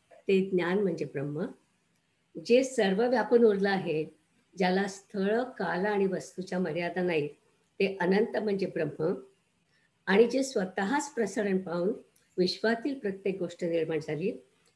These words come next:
आणि ज्यात प्रत्येक गोष्ट विलीन होणार आहे, ते म्हणजे ब्रह्म."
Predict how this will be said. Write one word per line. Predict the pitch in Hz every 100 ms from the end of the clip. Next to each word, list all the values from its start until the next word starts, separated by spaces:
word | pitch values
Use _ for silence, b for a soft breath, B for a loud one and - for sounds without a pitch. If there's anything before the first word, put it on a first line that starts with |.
| -
आणि | 185 196
ज्यात | - 220 247 -
प्रत्येक | 185 - 220 196
गोष्ट | 196 196
विलीन | 190 175 185 208
होणार | 185 185 160
आहे, | 147 143 156 190 - _ _ _ _
ते | 214 214
म्हणजे | 160 147
ब्रह्म." | 139 127 139 131